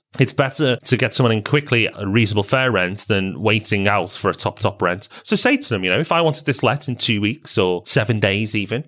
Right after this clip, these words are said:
what price do I need to get it on for to get it let?" So always a good question to ask. Now, if the property's already let, this one for the estate agent, you know, you, if you're buying it from an estate agent, I know there's property companies and other things you can do.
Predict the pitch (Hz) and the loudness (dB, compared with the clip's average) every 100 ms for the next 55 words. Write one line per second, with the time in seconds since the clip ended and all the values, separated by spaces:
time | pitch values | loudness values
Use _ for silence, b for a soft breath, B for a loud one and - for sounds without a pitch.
0 | _ _ 143 143 127 135 131 - 131 135 | _ _ -6 -2 0 2 0 -2 0 0
1 | 120 120 117 131 135 98 87 - - 107 | 0 -2 0 0 2 0 -4 -8 -8 -2
2 | 90 80 - 92 104 98 117 104 - - | -2 -2 -2 0 0 0 -2 -4 -10 -6
3 | 127 120 123 113 110 117 - 98 151 120 | 0 0 0 -4 -4 -4 -4 -4 -2 -2
4 | - - - _ _ 151 160 156 156 - | -4 -16 -20 _ _ -2 2 2 0 -4
5 | - 196 214 269 254 220 - 180 175 156 | -2 0 2 2 2 0 2 0 4 4
6 | 143 170 180 90 123 - 143 143 127 127 | 4 4 4 4 2 -2 -2 0 0 0
7 | - 127 151 120 87 - 98 101 - - | 0 -2 0 -2 -2 -2 -6 -6 -8 -8
8 | - 98 95 101 101 98 107 107 113 107 | -6 -2 0 0 0 -2 0 0 -2 -4
9 | 95 104 98 110 104 90 92 92 - 101 | -4 -2 0 0 0 0 0 -2 -2 -4
10 | - 98 92 101 90 90 87 87 82 - | -2 -4 -4 -2 -2 -2 -4 -8 -10 -6
11 | 98 98 95 95 95 90 90 | -4 -2 -2 -4 -6 -2 0